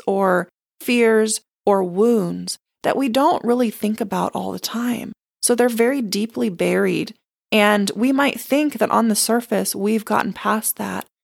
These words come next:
we've healed that, we don't worry about that anymore,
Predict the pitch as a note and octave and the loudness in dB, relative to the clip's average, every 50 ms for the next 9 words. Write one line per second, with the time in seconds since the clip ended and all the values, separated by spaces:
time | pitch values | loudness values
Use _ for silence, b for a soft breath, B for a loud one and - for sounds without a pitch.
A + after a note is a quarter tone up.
0 | _ _ G3+ A3 A3 - - - A3+ A#3 A#3+ A3 G#3 - - - - - - G#3+ | _ _ -4 -4 -4 -4 -4 -2 0 0 0 0 -2 -2 -2 -2 -2 -2 -2 0
1 | A3+ A#3 A3 G#3 - G#3 G3+ A3 A3+ A#3 A#3+ A3+ G#3 G3+ G3 - - G3 F#3+ F#3+ | 0 2 2 0 0 0 0 2 2 4 2 2 2 2 0 0 -2 -2 0 0
2 | F#3+ F#3+ F#3+ F#3 F3+ E3+ E3+ E3 E3 F3 | 0 -2 -2 -2 -2 -2 0 -2 -2 -2